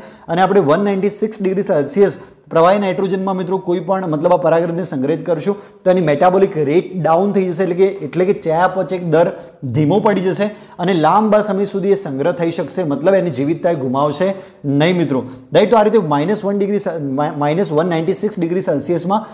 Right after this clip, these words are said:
એને સંગ્રહ કરવામાં આવે છે, જેથી લાંબા સમય સુધી જીવિત રહી શકે. અને in future આપણે જ્યારે યુઝ કરવાનો હોય પરાગરજનો,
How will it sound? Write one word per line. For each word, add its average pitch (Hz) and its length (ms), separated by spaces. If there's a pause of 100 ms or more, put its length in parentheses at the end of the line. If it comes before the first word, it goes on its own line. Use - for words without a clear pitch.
(200)
એને 175 140
સંગ્રહ 151 360
કરવામાં 185 400
આવે 180 140
છે, 208 140 (300)
જેથી 151 340
લાંબા 170 340
સમય 196 220
સુધી 185 220
જીવિત 156 320
રહી 180 140
શકે. 180 280 (340)
અને 180 140
in 240 80
future 226 320
આપણે 196 240
જ્યારે 180 220
યુઝ 170 280
કરવાનો 175 360
હોય 185 80
પરાગરજનો, 165 560